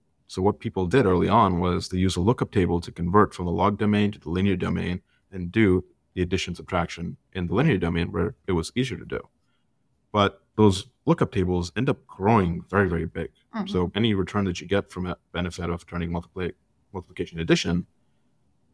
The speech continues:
Speaker 1: gets kind of mitigated away. And it was sort of the holy grail of number systems that if you can make a purely logarithmic format work, you know, it's like a three hundred fifty year old math problem.
Speaker 2: Right.
Speaker 1: And it's been fifty years in the V L S I world.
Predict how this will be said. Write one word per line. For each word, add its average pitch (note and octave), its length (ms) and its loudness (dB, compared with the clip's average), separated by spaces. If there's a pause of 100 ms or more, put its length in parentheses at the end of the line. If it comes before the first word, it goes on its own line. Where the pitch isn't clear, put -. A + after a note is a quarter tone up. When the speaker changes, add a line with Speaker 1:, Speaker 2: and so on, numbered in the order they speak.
(120)
Speaker 1:
gets - 180 0
kind G#2 160 2
of F2 60 2
mitigated F2+ 360 -2
away. - 180 -14 (1040)
And G2 400 2 (480)
it - 20 -2
was G2+ 100 6
sort D#3 140 6
of C#3+ 60 2
the G#2+ 80 2
holy G#2+ 320 4
grail F2 480 4
of - 180 -4 (920)
number G#2 180 2
systems F2 540 -4
that F2+ 160 -2 (140)
if - 120 -14
you G2 60 -4
can F#2+ 100 -2
make F2 220 -2
a - 140 -20
purely F#2 340 -2
logarithmic E2 520 -4
format - 260 -8 (180)
work, - 320 -6 (720)
you - 60 -4
know, - 40 2
it's - 80 -6
like D2+ 120 -4
a E2+ 40 -6
three - 240 0
hundred E2+ 240 0
fifty - 220 -8
year E2 80 0
old - 100 -4
math - 240 -2
problem. - 300 -16 (140)
Speaker 2:
Right. E3+ 260 -4 (400)
Speaker 1:
And F2 80 -4
it's - 80 -8
been F2 160 -6 (100)
fifty - 320 -6
years E2+ 360 2
in E2+ 220 -8
the E2+ 200 -4
V F2+ 120 -4
L E2+ 60 2
S D#2+ 140 -2
I A#2 80 4
world. E2+ 320 -2